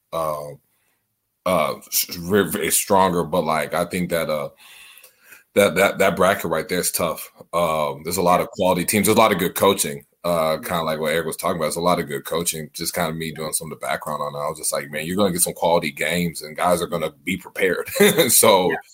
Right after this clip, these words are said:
Speaker 2: no
Speaker 1: it's
Speaker 2: doubt.
Speaker 1: just, it's just gonna, it's gonna be interesting. I think it's, I think it's gonna be a lot of really good second round semi. Like, I think once you kinda get past the first round, you may see an upset or two, but I think that second round and beyond is gonna be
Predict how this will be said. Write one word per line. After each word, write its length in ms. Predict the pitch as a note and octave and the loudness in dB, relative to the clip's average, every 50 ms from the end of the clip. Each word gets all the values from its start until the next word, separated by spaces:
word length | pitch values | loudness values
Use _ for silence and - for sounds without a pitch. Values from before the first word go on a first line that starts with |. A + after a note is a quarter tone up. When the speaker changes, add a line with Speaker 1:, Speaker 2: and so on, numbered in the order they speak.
| - - | -12 -6
Speaker 2:
no 60 | D3 D#3 | -4 0
Speaker 1:
it's 80 | D3+ | 0
Speaker 2:
doubt. 100 | - - G2 | 0 0 -2
Speaker 1:
just, 160 | F2 E2+ - - | -6 -10 -12 -10
it's 140 | F#2 F2+ | -8 -6
just 160 | G2+ G2+ - - | -4 -4 0 0
gonna, 200 | G2+ F#2 F#2 F#2 | 0 0 0 -2
it's 100 | F#2+ F#2 | 0 2
gonna 140 | A2 G#2 F2+ | 2 2 2
be 120 | E2+ F2 | 0 -2
interesting. 380 | F#2+ - - E2+ - F#2 F2+ F2 | -2 -4 -4 -6 -4 0 2 2
I 80 | F2+ | 2
think 300 | F2+ B2 C3 A#2+ G2+ - - - - - - - | 4 4 4 4 4 0 -8 -20 -20 -20 -16 -12
it's, 160 | - F2+ F2+ _ _ _ - | -10 -10 -10 _ _ _ -2
I 80 | G2+ | 0
think 200 | F#2+ A2+ A2+ G#2+ | 2 2 2 2
it's 100 | G2 F2+ | 2 2
gonna 160 | - G#2 G2 F#2 | 2 0 0 2
be 80 | F#2 | 2
a 60 | F2+ | 2
lot 180 | E2+ E2+ F2 F2 | 4 4 4 2
of 80 | E2 E2 | 2 0
really 160 | E2+ E2 D#2+ | -4 -6 -6
good 200 | C#2+ E2 D#2 - | -8 -6 -4 -2
second 380 | - - E2+ D#2+ D#2+ - D#2 | -2 -2 -4 -6 -6 -8 -10
round 580 | C#2+ D2+ D#2 D#2 D#2 D#2 D#2 D#2 D2 D2+ D2 - _ _ _ _ _ | -8 -8 -8 -8 -8 -8 -8 -8 -10 -10 -14 -18 _ _ _ _ _
semi. 480 | - - - E2+ E2 E2 D#2+ D#2+ E2 D#2+ | -8 -4 -4 -2 -4 -4 -4 -4 -4 -2
Like, 180 | E2 E2 D#2+ | -2 -2 0
I 120 | D#2 E2 E2+ | 0 -2 -2
think 260 | - F2+ F2 D#2+ D#2+ | -2 -4 -4 -4 -4
once 240 | E2+ E2+ E2+ - - | -4 -4 -4 -4 -6
you 60 | F2 | -6
kinda 220 | - - F2 E2+ | -6 -6 -6 -6
get 160 | D2 C#2+ E2 - | -6 -10 -10 -4
past 200 | - F2 F2+ - | -2 -2 -2 -2
the 60 | F2 | -6
first 320 | - - F2 E2+ F2 - - | -6 -4 -2 -2 -2 -2 -4
round, 160 | F2+ F2 E2+ | -4 -4 -4
you 40 | D#2+ | -4
may 120 | D#2+ - | -6 -4
see 160 | - - - E2+ | -4 -4 -4 -4
an 60 | - | -4
upset 340 | - D#2+ D#2+ - - D#2+ D2+ | -4 -4 -4 -4 -8 -8 -10
or 60 | D#2 - | -14 -14
two, 200 | - - E2+ C#2+ | -14 -14 -14 -10
but 160 | D2+ D2+ D2 | -8 -6 -6
I 80 | D2+ | -6
think 240 | - - - E2 D#2 | -6 -8 -10 -10 -10
that 100 | - - | -8 -6
second 440 | - - - - E2 D#2 - - D#2 | -4 -2 -2 -2 -4 -4 -6 -10 -10
round 240 | D2 D2+ D2+ D2+ D2+ | -8 -8 -8 -8 -12
and 80 | D2 C#2 | -16 -18
beyond 320 | C2+ C#2 D2 D2+ D2 C#2+ | -14 -10 -10 -8 -10 -10
is 80 | - - | -12 -16
gonna 180 | - C#2 C2 | -18 -18 -20
be 140 | - C2 C2 | -18 -20 -20